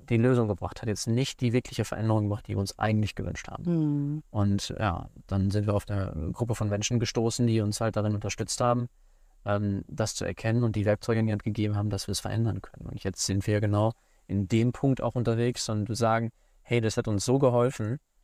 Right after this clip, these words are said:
Speaker 1: das hat uns so, ähm, Klarheit gegeben und wir begleiten auch schon andere Menschen da in diesem Thema, dass wir auch jetzt eine Community dazu aufbauen,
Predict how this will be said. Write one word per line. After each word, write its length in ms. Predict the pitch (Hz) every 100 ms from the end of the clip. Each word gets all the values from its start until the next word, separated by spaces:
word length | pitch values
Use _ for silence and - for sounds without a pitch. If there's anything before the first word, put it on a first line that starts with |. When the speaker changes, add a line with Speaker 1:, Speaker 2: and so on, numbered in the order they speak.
| _ -
Speaker 1:
das 100 | 104
hat 80 | 117
uns 160 | 107
so, 380 | 110 113 135 139 -
ähm, 500 | - 120 113 113 117 - _
Klarheit 500 | - 127 135 139 113
gegeben 480 | 117 107 104 107 127
und 340 | - 107 104 -
wir 360 | 104 104 101 -
begleiten 460 | 117 107 107 139 117
auch 80 |
schon 120 | - 95
andere 240 | 117 139
Menschen 360 | - 110 - 98
da 80 |
in 120 | 101 101
diesem 200 | 98 95
Thema, 340 | - 101 107 - _ _ _ -
dass 240 | 95 -
wir 180 | 107 92
auch 140 | 95
jetzt 200 | 101 -
eine 100 | 104
Community 500 | - 104 104 104 110
dazu 280 | 101 92 -
aufbauen, 520 | - - - 92 117